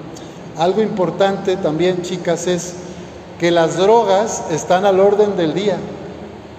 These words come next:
En los tiempos de sus padres era muy difícil acceder, o solo en lugares muy especiales podías tener acceso o te ofrecían droga.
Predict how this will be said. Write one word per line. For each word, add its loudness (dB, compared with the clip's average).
En -2
los 0
tiempos 2
de 0
sus -6
padres 4
era 0
muy 0
difícil 0
acceder, 2
o 0
solo 2
en -2
lugares 2
muy 0
especiales 0
podías 0
tener 2
acceso -2
o -2
te -4
ofrecían -2
droga. 0